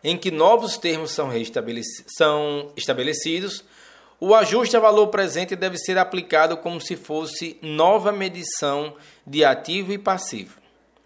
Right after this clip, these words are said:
É de se ressaltar que essas situações, é, pessoal, só um minutinho pra entender o que foi que houve aqui.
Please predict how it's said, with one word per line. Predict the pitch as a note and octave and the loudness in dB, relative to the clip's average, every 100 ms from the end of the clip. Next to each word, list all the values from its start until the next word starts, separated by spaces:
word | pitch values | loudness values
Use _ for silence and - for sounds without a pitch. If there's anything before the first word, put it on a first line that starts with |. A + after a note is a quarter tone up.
| _ - - - | _ -20 -20 0
É | F#3+ A3+ | 2 2
de | A#3 | 0
se | - | -2
ressaltar | G3 G3+ G3 E3 C3+ - D#3 D#3 C#3+ | 2 2 2 0 0 0 2 2 -2
que | - D#3+ | -2 -2
essas | E3+ F3 | -2 -6
situações, | F#3 - D3+ B2 - D#3+ D3+ A2+ - - - _ _ _ _ _ _ _ | -10 0 0 0 -2 -2 -2 -6 -12 -14 -16 _ _ _ _ _ _ _
é, | B2 C3+ C3 C3+ C3+ _ _ - | -2 0 0 -4 -8 _ _ -18
pessoal, | - D#3 C3 | -10 -8 -8
só | - E3 F3 G#3 | -8 -4 -4 -4
um | G3+ | -10
minutinho | F#3+ E3 - D#3+ | -12 -12 -14 -18
pra | E3 | -16
entender | E3 D3 D3+ | -14 -10 -10
o | |
que | D3 | -10
foi | D3 | -14
que | C#3+ C#3 | -12 -10
houve | C3 B2+ | -8 -10
aqui. | - | -14